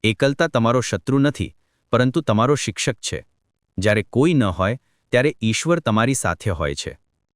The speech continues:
જ્યારે કોઈ ન સાંભળે, ત્યારે કૃષ્ણ તમારા મનમાં બોલે છે. કૃષ્ણે કહ્યું હતું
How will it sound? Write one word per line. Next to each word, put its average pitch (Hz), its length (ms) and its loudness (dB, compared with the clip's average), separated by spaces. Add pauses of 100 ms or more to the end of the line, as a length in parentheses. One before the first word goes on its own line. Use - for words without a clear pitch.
(160)
જ્યારે 101 240 2
કોઈ 143 320 2
ન 127 140 2
સાંભળે, 95 500 0 (320)
ત્યારે 120 200 2
કૃષ્ણ 139 420 -2
તમારા 117 340 2
મનમાં 101 400 2
બોલે 73 280 -2
છે. - 240 -12 (640)
કૃષ્ણે 98 360 -2
કહ્યું 85 380 -2
હતું 120 280 -4